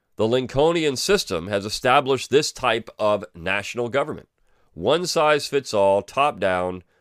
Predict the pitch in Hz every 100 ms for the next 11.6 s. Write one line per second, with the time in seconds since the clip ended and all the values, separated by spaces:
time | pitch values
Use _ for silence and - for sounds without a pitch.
0 | _ - 92 107 95 - - 135 156 -
1 | 80 69 80 - _ _ _ _ _ -
2 | 120 123 113 - - - 170 185 156 135
3 | 135 127 135 127 131 127 120 120 - 123
4 | 117 92 92 95 92 85 85 120 117 -
5 | - _ _ _ _ _ _ _ _ _
6 | _ _ _ _ 127 139 131 139 196 240
7 | 196 165 - 160 131 64 57 160 - -
8 | _ _ _ _ - 101 117 113 127 123
9 | 117 113 104 117 113 107 95 87 87 85
10 | 85 _ _ _ _ - 90 78 76 87
11 | 92 127 135 85 -